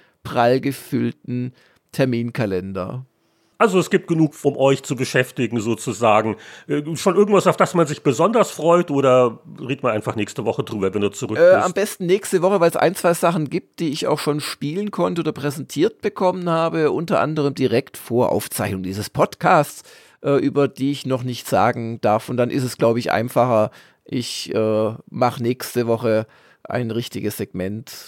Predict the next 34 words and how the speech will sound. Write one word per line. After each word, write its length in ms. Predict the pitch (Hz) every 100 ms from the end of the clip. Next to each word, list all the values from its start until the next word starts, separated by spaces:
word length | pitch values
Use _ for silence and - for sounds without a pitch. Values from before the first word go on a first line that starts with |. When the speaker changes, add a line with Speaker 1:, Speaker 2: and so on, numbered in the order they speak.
| - -
Speaker 1:
wo 180 | - 110
ich 80 | 127
Speaker 2:
Bevor 300 | 156 214 175
wir 100 | 170
zu 320 | - 190 220
sehr 220 | 175 185
drum 260 | 175 139 147
rumreden, 800 | 113 123 196 208 127 127 123 117
so 120 | 143
scharadenmäßig, 1080 | - - 113 110 131 156 131 120 127 - 135
und 80 | 151
Speaker 1:
Ja, 60 |
Speaker 2:
ich 80 | -
so 80 | -
Speaker 1:
genau. 160 | 143
Speaker 2:
versuche, 500 | 139 120 143 202 170
dir 320 | 151 143 160 160
Umschreibung 720 | 147 - 123 120 170 170 131
zu 200 | - 139
entlocken 840 | 127 120 120 101 - 120 104 110
und 460 | 120 135 127 107 104 - - - _ _
die 220 | 117 165
Rechtsabteilung 920 | 160 - - 127 - 110 104 110 107
fände 260 | - 110 101
das 180 | 107 -
auch 220 | 95 -
besser. 100 | -
Speaker 1:
Dann 80 | 135
sag 220 | - 160
ich 160 | 175 156
einfach 160 | 175
mal 160 | 170 156
mittelalterliche 1300 | 147 180 185 170 147 160 170 151 143 147 147 139 131
Holzschnitte. 880 | 127 - - - 123 - 120 107